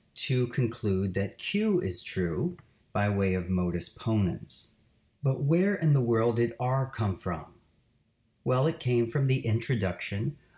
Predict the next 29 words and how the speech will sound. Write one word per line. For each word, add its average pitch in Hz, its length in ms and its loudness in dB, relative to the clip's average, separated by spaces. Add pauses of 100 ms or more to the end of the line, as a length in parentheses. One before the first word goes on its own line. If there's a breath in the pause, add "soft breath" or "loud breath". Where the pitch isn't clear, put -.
of 101 140 0
a 104 80 0
disjunction. 113 840 0 (600)
Remember, 170 420 4
as 127 220 2
long 180 220 2
as 175 160 0
you 147 80 4
have 127 260 2
evidence 127 500 0
for 107 240 0
one 165 560 2
of 127 180 0
the 123 140 0
options 95 600 -2
in 151 240 2
your 165 140 4
disjunction, 104 800 -4 (440 soft breath)
the 123 220 0
other 135 580 0
option 113 640 -2
can 135 220 0
be 143 140 4
whatever 139 760 2
you 104 280 2
assert 98 340 0
it 87 160 -8
to - 80 -4
be. 156 440 2